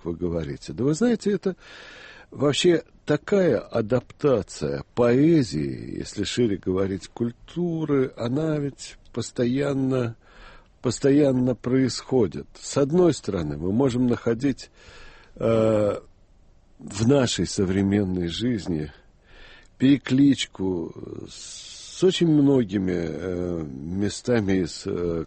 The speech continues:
классической поэзии. Я не знаю, вы можете, можно приводить примеры от Гомера до Пушкина и Лермонтова, до кого угодно.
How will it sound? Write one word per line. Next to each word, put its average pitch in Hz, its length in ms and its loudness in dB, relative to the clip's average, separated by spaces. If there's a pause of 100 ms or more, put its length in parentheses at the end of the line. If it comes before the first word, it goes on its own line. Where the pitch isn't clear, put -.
(100)
классической 95 800 -4
поэзии. 82 580 -4
Я 87 160 -4
не 90 120 -6
знаю, 76 380 -10
вы 87 240 -8
можете, 85 460 -8 (640)
можно 120 400 0
приводить 110 500 -2
примеры 98 580 0
от 87 180 -4
Гомера 95 580 0
до 78 160 -6
Пушкина 87 640 -4
и 85 140 -2
Лермонтова, 82 760 -4
до 73 140 -10
кого 98 400 -4
угодно. 101 480 -2